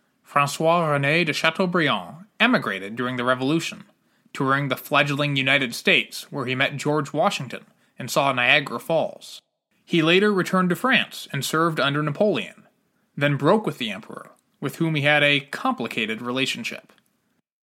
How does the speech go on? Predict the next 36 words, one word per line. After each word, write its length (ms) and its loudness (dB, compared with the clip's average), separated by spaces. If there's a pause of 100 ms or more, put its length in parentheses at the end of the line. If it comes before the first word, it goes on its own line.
(220)
He 160 2
cheered 520 2
the 100 -2
Bourbon 340 0
Restoration, 720 0 (480)
serving 400 2
it 300 -8
in 120 -4
the 60 -2
Chamber 400 0
of 80 -10
Peers, 580 -2 (380)
as 180 2
foreign 400 -2
minister, 540 -2 (420)
and 100 6
as 160 2
ambassador 640 0
to 80 -20
several 380 2
countries, 640 -4 (160)
including 460 0
the 60 0
United 360 2
Kingdom. 380 -4 (800)
But 100 -2
Chateaubriand 640 4
also 260 4
had 140 4
a 60 2
difficult 460 -2
relationship 640 -4
with 160 -10
Louis 220 2
the 180 0
eighteenth, 580 -4